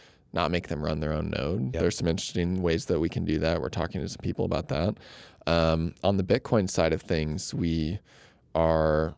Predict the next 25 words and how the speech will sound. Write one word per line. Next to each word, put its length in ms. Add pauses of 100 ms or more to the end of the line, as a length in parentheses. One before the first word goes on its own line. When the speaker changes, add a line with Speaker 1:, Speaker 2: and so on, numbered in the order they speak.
(240)
Speaker 1:
excited 440
about 220
some 140
of 40
the 60
things 240
that 80
have 100
been 140
enabled 440
with 160
Miniscript. 840
Speaker 2:
Yep. 220
Speaker 1:
I 80
think, 340
um, 360 (540)
that's 260
bringing 720 (140)
programmability 1080 (200)
to 100
Bitcoin 680 (540)
in 160
a 60
way 280
that 280